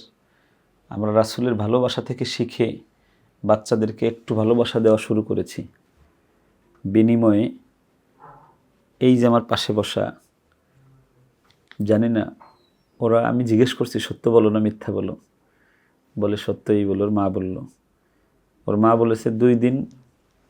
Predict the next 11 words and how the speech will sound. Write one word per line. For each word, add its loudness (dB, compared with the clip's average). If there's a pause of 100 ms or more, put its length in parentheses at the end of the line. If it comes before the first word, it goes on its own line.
(320)
খায় 0
নাই, -2
মানে, -4
অনেক 2
আগে 4
থেকেই 0
বলতেছে 0
আমার -2
এখানে -4
নিয়ে 0
আসতে, -8